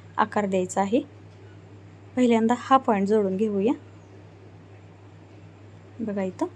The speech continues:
आणि त्याच्यानंतर इथून हा प्रिन्स कटचा आकार देऊन घेऊया या पद्धतीने. तर आता काय करायचं बघा, इथून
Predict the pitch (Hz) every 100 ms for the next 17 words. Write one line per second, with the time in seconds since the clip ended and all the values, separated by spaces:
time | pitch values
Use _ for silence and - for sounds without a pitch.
0 | - - - - - - 220 202 208 208
1 | 208 202 - 359 - - - - - 220
2 | 208 202 254 - - - - 202 196 -
3 | 202 - 202 190 - 339 - - - -
4 | 220 226 180 202 190 185 349 - - -
5 | - - - - - - - - - -
6 | - - 202 - 185 185 185 202 302 -
7 | - - - - - - - - - -
8 | - 226 226 226 226 233 277 294 285 240
9 | 190 185 - 247 - - - - - -
10 | - - - - - - - - - -
11 | - - - - - - - - - -
12 | - - 220 202 190 - - - 240 240
13 | - 247